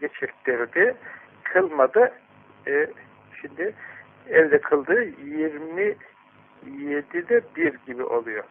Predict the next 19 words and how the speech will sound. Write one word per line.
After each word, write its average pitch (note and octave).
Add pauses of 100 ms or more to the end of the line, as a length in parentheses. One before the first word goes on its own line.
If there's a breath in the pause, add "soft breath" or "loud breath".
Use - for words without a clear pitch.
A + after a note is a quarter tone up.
(640 loud breath)
Gitseydi D#3
yirmi C#3+
yedi D3
kat B2+
sevap A#2+
alacaktı, A#2
elli C3+
kat A2+
sevap A#2
alacaktı. A#2+ (580 loud breath)
Şimdi D#3
burada E3+
bir F3+
sevap C3
alıyor. A2 (240)
Birisi A3 (460 loud breath)
bunu C#3+
bildiği D#3
için -